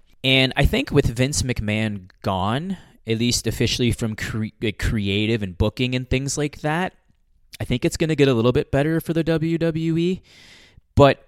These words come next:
I really haven't heard any racial undertones over the last six months when it comes to some of the programming that the W W E has put on. A E W obviously has done a much better job, but Bianca Belair is currently your W W E Raw Women's Champion.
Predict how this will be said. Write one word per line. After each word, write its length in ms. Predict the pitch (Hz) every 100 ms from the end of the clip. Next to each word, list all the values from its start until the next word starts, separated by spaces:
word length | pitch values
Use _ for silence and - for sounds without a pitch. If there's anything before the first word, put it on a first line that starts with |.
| _ _
I 120 | 123
really 300 | 127 165 180
haven't 260 | 170 160 -
heard 340 | 131 127 123
any 420 | 123 120 113 - _ _ _ _ _ -
racial 340 | 117 123 127
undertones 560 | 117 123 - 113 113 107
over 220 | 107 107
the 80 | 107
last 320 | 104 101 -
six 260 | 101 -
months 540 | 101 95 98 - - -
when 140 | 104
it 100 | 98
comes 400 | - 98 101 98
to 320 | - 101 98 98
some 180 | 104
of 60 | 98
the 80 | 95
programming 680 | - 98 95 92 92 92 92
that 160 | 90
the 80 | 104
W 200 | 95 95
W 320 | 95 92 92
E 60 | 92
has 120 | 92
put 180 | - 95
on. 340 | 90 90 90 - _ - -
A 80 |
E 120 | 117 113
W 340 | 107 104 104
obviously 400 | 104 101 101 -
has 300 | 87 95 98
done 460 | 101 101 101 98 90
a 80 | 90
much 240 | 101 -
better 200 | 104 98 98
job, 400 | 92 90 90 -
but 400 | 156 101 - - _ _
Bianca 340 | 113 117 127 131
Belair 420 | 120 110 107 98
is 160 | 101
currently 440 | - 110 104 90 101
your 140 | 98
W 180 | 98 95
W 200 | 92 92
E 60 | 92
Raw 220 | 90 87
Women's 280 | 90 85 -
Champion. 460 | - 90 - -